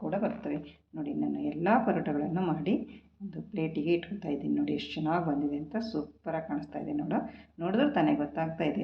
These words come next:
ಅಲ್ವಾ ಎಷ್ಟು ಚೆನ್ನಾಗಿ, ಎಷ್ಟು ಸಾಫ್ಟಾಗಿ ಬಂದಿದೆ ಅಂತ. ನೋಡಿ,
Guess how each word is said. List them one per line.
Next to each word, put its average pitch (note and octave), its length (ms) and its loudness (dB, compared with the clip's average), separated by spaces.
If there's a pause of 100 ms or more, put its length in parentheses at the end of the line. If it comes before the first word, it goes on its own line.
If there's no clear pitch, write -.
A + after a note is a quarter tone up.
ಅಲ್ವಾ D#3+ 200 0 (400)
ಎಷ್ಟು - 220 -20
ಚೆನ್ನಾಗಿ, D3+ 440 2
ಎಷ್ಟು - 180 -12 (100)
ಸಾಫ್ಟಾಗಿ D#3 600 -4
ಬಂದಿದೆ C#3+ 380 0
ಅಂತ. - 120 -2 (840)
ನೋಡಿ, - 200 -10